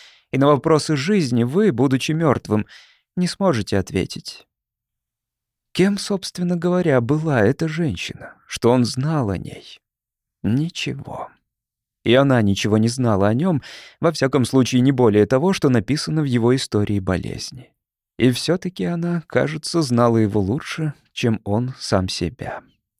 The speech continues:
В этом она превосходила его. Разве он хоть раз как следует подумал о своей жизни? Может, это были не только последствия катастрофы, а тот образ жизни, который он вёл раньше,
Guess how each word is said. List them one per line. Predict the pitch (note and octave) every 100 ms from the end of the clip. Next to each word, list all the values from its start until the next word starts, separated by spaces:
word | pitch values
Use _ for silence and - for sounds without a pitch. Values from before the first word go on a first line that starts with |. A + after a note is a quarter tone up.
| -
В | G2+
этом | A2+ A2 B2+
она | A#2+ A#2+ A#2 _ -
превосходила | A#2 G#2+ - F#2 E2+ - -
его. | - - - _ _ _ _ _ _ -
Разве | A#2 B2 C#3
он | C#3
хоть | - D3+
раз | D#3+ D3 G#2
как | - C#3
следует | - D#3+ A2+ A2 G#2+
подумал | C3+ C3 G3 F3+ C3 -
о | B2+
своей | - C#3+ C#3+ D3+
жизни? | E3 C3+ - - - _ - - - _ _ -
Может, | A#2 A#2+ A2+
это | A#2+
были | G#2+ A2+ B2
не | B2+
только | B2+ E3+ -
последствия | F3+ E3 C3 A#2+ - A2+
катастрофы, | A2 B2+ B2+ - A#2+ E2+ G2
а | G#2+
тот | C3+ -
образ | C#3+ B2 C#3
жизни, | C#3+ D#3+ A#2 G#2+ G2+
который | B2 C3+ C3+
он | A#2+
вёл | C3 A#2+
раньше, | C3+ D3+ F#2+ - -